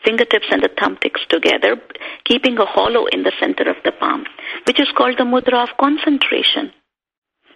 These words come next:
And this is also something that people do. They either tap the fingers repeatedly in this position or they hold it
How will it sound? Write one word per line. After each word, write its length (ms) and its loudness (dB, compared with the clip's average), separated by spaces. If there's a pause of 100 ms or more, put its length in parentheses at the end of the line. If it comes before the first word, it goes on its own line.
(100)
And 160 0
this 160 4
is 100 0
also 280 2 (100)
something 320 0
that 180 0
people 300 0
do. 160 -2 (340)
They 80 4
either 280 2 (120)
tap 300 2
the 180 2
fingers 500 2 (440)
repeatedly 800 0 (140)
in 200 -4
this 140 2 (540)
position 560 0 (240)
or 160 0
they 100 2
hold 400 0
it 180 -2